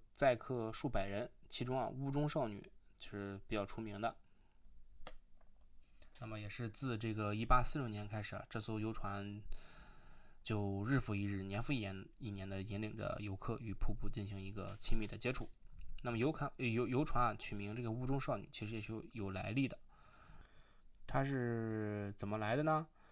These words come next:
它是由，说，据说啊，是在三百年前居住在当地的印第安人啊，因为威慑于这个自然的威力，我们刚才也说过了，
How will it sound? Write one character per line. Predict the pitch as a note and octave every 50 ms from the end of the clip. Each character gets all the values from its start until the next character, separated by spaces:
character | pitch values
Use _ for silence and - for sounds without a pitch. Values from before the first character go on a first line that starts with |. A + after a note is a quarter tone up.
| - - - -
它 | - - C3
是 | B2+ C3 A#2+ A2
由， | G#2+ A2 B2 C3+ D#3+
说， | - - - C3
据 | - - - D3
说 | A#2 - - C#3+ C3+
啊， | A#2+
是 | - - A#2
在 | A2+ A2+ G#2+ G#2 G2+ G2+ G2
三 | G2+ - - D3+ D#3 D#3
百 | D#3 B2+ G2+ F#2+
年 | F#2 F#2+ F#2 G#2
前 | G#2+ - - F#2+ F2+ F2+ F#2 - - - - - - - -
居 | - - D3
住 | C#3 C#3+ C#3+
在 | B2+ B2+ A2 G#2 G2+
当 | - A#2 B2 C3+ C#3
地 | C#3 C3
的 | A2 G2+ G2+
印 | G#2+ B2+ C#3 B2
第 | A#2 A#2
安 | A#2 C3 C3+
人 | A2 F#2 F2
啊， | - - - C3
因 | A2 G#2 G2+ G2+
为 | G2+ G2+
威 | G2+ G#2 G#2+
慑 | G#2+ - - G#2+ G2
于 | G2 G2
这 | G2 G2+ G2
个 | F#2+ F#2+ F#2
自 | - - - A#2
然 | G#2 G2 G#2
的 | G#2 G#2+
威 | A2+ B2 C3
力， | C3+ C3 - -
我 | G#2+
们 | G2 F#2
刚 | F#2 F#2+ -
才 | F#2+
也 | F#2+ F#2
说 | - G2+
过 | G2 A2 G2+
了， | - -